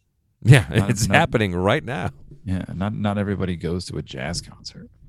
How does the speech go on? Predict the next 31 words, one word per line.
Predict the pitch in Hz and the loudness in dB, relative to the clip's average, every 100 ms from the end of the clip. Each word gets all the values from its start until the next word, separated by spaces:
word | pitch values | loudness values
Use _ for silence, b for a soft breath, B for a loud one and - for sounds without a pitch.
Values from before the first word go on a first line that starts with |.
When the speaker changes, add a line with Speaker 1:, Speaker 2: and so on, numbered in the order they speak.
| - B B B B B _ - | -20 B B B B B _ 0
Speaker 1:
Right, | 294 226 | 2 6
or | 98 127 | 6 6
even | 190 190 170 | 4 2 2
listens | 139 135 170 180 170 151 | 4 4 4 0 -6 -4
to | 160 | -4
jazz. | 143 185 117 - - | -2 -2 -4 -8 -14
I | 82 | -10
mean, | 90 87 | -6 -6
it's | 87 | -6
not | 92 107 123 | -6 -4 -4
a, | 104 _ B B B | -4 _ B B B
it's | - | 0
no | 95 143 | 4 6
longer | 120 120 165 85 | 6 6 6 2
as | 78 | 0
popular | - 90 - 85 87 | -2 -4 -2 -2 0
as | 80 82 82 | 0 -4 -6
it | 78 90 | -8 -8
was | 87 85 | -8 -8
by, | 85 80 82 87 | -6 -6 -6 -8
you | 151 | -8
know, | 80 - 107 | -8 -8 -8
a | - | -10
billion | 82 92 98 104 107 | -4 0 0 0 -2
percent. | 107 - - - - | -4 -4 -8 -10 -16
You | 92 | -14
know, | 85 - | -12 -12
it | - 107 | -14 -12
used | 98 - | -12 -12
to | - | -10
be | 98 90 | -8 -8